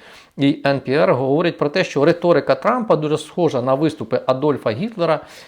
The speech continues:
і його друга, маю на увазі Гітлера, Беніто Муссоліні. Е, зокрема, вони говорять про те, що, ну, дуже схожі, говорить, речі Трамп. Але, ви знаєте, в Трампа миттєво на це відреагували і говорить, що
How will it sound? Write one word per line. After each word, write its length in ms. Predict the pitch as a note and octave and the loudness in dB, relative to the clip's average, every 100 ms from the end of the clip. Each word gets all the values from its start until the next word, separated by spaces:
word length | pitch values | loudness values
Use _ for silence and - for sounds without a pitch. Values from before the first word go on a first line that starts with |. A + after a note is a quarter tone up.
| - | -8
і 340 | G#3+ G#3+ D3+ A#2 C3 | 0 2 2 -2 -4
його 420 | E3+ C3 B2 A2 | -2 0 0 0
друга, 520 | A#2+ A3 C#4+ D3 G#2 | 0 0 2 2 0
маю 200 | A#2+ A#2 | -2 -2
на 100 | A#2 | 0
увазі 280 | A#2 A2+ A#2+ | -2 -2 -2
Гітлера, 520 | A#2+ D3 D3 G#2+ G2 - - - - | 0 0 -2 -6 -6 -10 -20 -20 -6
Беніто 460 | B2 C4 D4+ B3 | 0 2 2 2
Муссоліні. 680 | A3 G3+ - E3+ C3 G2 F#2+ - _ _ _ _ - - | 2 2 2 2 2 0 -10 -20 _ _ _ _ -16 -6
Е, 200 | B2+ A#2 | -4 -2
зокрема, 580 | A2+ C#3+ E3 F3+ G#3 E3 - - | -4 -4 -2 0 0 0 -6 -10
вони 300 | A#2 D#3 F3 | 2 4 4
говорять 400 | C3+ D#3 D#3+ D3+ | 0 0 0 0
про 140 | D3+ D3 | -2 -2
те, 220 | G#3+ A3 | 0 -2
що, 480 | - - E3+ E3+ - - A#3+ | -2 0 2 4 2 -6 -2
ну, 120 | A#3+ | 0
дуже 480 | G3 A#3+ A#3+ F#3+ - | 0 2 4 4 2
схожі, 720 | - - G#3 G#3 G3 C3+ C3+ | 0 -2 2 4 6 4 2
говорить, 440 | B2 C#3 C3 B2+ | 0 0 0 0
речі 320 | C3 A#2+ - | 0 0 -2
Трамп. 320 | A2+ G#2 F#2 - - - - | -4 -2 -2 -8 -20 -20 -12
Але, 240 | D3+ G#3+ D4 | -4 0 0
ви 100 | G#3 | 0
знаєте, 340 | A#3+ A#3+ G#3+ | -2 0 0
в 60 | F3 | 0
Трампа 300 | G#3 F#3 F3+ | -2 0 0
миттєво 420 | F3 - E3+ D#3+ | 0 0 0 2
на 120 | D#3+ | 0
це 180 | D#3 D3 | -2 -2
відреагували 680 | C#3+ D3 C#3 D#3 G#3 F#3+ C3+ | 0 2 2 2 2 2 0
і 20 | |
говорить, 340 | D3 D#3 C#3 | 0 0 0
що 520 | - - C#3+ C#3+ C3+ | -2 -2 0 2 0